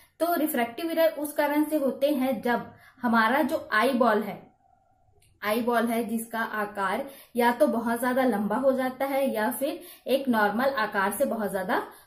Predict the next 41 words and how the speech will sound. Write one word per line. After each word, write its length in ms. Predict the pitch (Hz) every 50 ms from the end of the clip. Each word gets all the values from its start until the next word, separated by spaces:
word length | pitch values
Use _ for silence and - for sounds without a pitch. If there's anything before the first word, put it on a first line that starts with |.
| _ -
छोटा 320 | - 320 269 247 - 226
हो 180 | 220 226 220 196
जाता 340 | 175 190 165 - - - 175
है। 200 | 175 160 165 - - _ _ _ -
तो 360 | 262 302 320 320 285 - - - - 202
ये 140 | 226 240
इसके 460 | 233 233 - 240 240 - - - 311 311
कारण 380 | 311 294 277 277 277 277 285
से 160 | 285 294 285
जो 220 | 262 226 285 294 320
हमारा 840 | 330 311 - 262 240 226 220 208 208 208 220 254 277 302 311 302 - - - _ - -
retina 520 | 214 226 220 220 - 254 240 220 240 262 285
है 380 | 302 311 294 247 262 311 320 - - - - _ _ _ - -
और 440 | 226 247 233 202 165 - - - _ -
जो 120 | 202 240
प्रकाश 520 | 233 240 233 226 226 214 208 233 294 - - -
की 120 | 311 311
दूरी 380 | 240 233 226 226 226 247 262 285
है 340 | 226 180 - - - - _ _ - 208
वो 140 | 233 285
अलग-अलग 760 | 349 392 392 - - - 214 240 262 269 277 277 285 285 254 285
हो 120 | 302 285
जाती 340 | - 285 277 269 277 - 285
है। 240 | 285 294 277 277 277
तो 200 | - - 254 233
जब 260 | - 233 240 233 -
प्रकाश 480 | 190 - - 202 202 214 277 302 - -
जो 140 | 208 240 262
है 280 | 254 233 214 247 311 - - - - _ -
रेटिना 500 | 208 226 226 233 233 240 233 240 262 285
पर 400 | 285 - 262 262 277 294 294 - -
या 140 | 220 214 214
तो 140 | 214 277 -
आगे 320 | - 208 202 202 233 262
पड़ता 340 | 262 269 269 269 269 - 285
है 160 | 294 302 285
या 80 | 277 285
तो 140 | 285 349
पीछे 320 | 330 - 302 269 277 285 254
पड़ता 340 | - 226 202 196 - - 185
है, 340 | 190 - - - - -